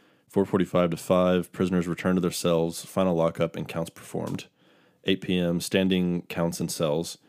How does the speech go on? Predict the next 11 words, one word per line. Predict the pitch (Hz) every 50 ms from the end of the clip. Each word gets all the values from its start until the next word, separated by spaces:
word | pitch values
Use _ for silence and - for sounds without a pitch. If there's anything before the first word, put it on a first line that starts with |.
| _ _ _ _ -
Nine | 92 92 95
thirty | 92 98 92 87 87 82
P | - 87 85 80
M, | 80 80 80 78 78 -
lights | 80 87 85 - -
out, | 85 80 80 76 71 - _ _ -
and | - 85 82
twelve | - - 98 95 92
oh | 92 87
one, | 87 85 85 87 87 87 87 85 - - _ _ _ _ _ _
three | - 95 92 87